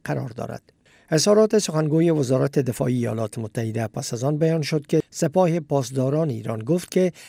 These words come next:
شش میزایل را از ولایت کرمانشاه واقع در شمال غرب آن کشور پرتاب کرد که با عبور از فضای عراق،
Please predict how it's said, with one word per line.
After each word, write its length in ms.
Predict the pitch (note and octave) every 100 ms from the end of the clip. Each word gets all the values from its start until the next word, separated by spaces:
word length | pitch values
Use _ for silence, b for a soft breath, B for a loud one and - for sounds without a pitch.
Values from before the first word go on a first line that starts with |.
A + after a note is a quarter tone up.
| -
شش 460 | - F#3+ G3+ -
میزایل 480 | F3 D3 C3 D3+ D3+
را 180 | D3 D3+
از 220 | D3 B2
ولایت 400 | A#2+ A#2+ A#2+ -
کرمانشاه 640 | B2 A#2 A#2 G#2+ - D#3 D#3 b b b
واقع 380 | B2+ C#3 C#3+ F3+
در 120 | F3+
شمال 400 | D3+ - C#3 C#3 B2+
غرب 260 | D#3+ F3+
آن 140 | B2 B2
کشور 420 | - A#2 - B2 -
پرتاب 380 | B2+ - D#3+ F3
کرد 160 | A3 -
که 200 | G3+ G3+ B B -
با 240 | C#3+ F3
عبور 300 | E3 G3 G3
از 160 | E3 -
فضای 420 | D3 C3+ D3 D3
عراق، 300 | A#2 C3 E3